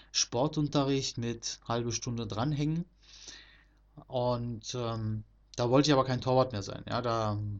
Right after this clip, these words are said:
war mein großes Idol Maradona und hab gesagt, "Nein, ich will jetzt hier wie Maradona dribbeln und weiß Gott was zaubern." Ja, dann habe ich auch angefangen, dann Fußball zu spielen, wie gesagt, in der Grundschule, hab dann Freunde gefunden, die mich dann so akzeptiert haben, wie ich bin.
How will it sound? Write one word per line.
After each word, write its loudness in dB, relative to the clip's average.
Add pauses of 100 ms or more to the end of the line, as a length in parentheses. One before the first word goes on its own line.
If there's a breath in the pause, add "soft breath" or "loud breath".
war 0
mein -2
großes -2
Idol 0
Maradona 0
und 0
hab -6
gesagt, -10
"Nein, -6
ich -12
will -8
jetzt -6
hier -6 (500 loud breath)
wie -6
Maradona -2 (280)
dribbeln 0
und -12
weiß -4
Gott -10
was -10
zaubern." -6 (1300 loud breath)
Ja, 2
dann 4 (420)
habe 0
ich -2
auch -4
angefangen, -4
dann -4
Fußball 0
zu -6
spielen, -6
wie -4
gesagt, -4
in -6
der -4
Grundschule, -6
hab -6
dann -8
Freunde 4
gefunden, -2
die -4
mich -2
dann 0
so -2
akzeptiert -4
haben, -2
wie -4
ich -10
bin. 0